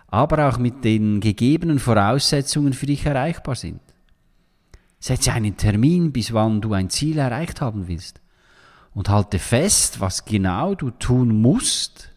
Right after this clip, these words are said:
um es zu erreichen. Sei flexibel, sei bereit, neue Herausforderungen anzunehmen und sieh dies als Chance,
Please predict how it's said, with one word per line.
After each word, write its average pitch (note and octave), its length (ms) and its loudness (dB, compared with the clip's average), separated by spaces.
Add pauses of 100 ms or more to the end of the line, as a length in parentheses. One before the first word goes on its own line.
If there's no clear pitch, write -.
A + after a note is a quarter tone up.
(100)
um A2+ 200 -6
es B2 160 -6
zu D3+ 100 -4
erreichen. C#3 480 -6 (1500)
Sei E3 300 0
flexibel, D#3 640 -4
sei E3+ 240 0
bereit, C#3+ 500 0
neue C#3+ 220 2
Herausforderungen C3+ 800 0
anzunehmen A2+ 720 -2 (260)
und C3 140 2
sieh G#3+ 260 2
dies F3+ 220 0
als C#3 180 2
Chance, F3 720 0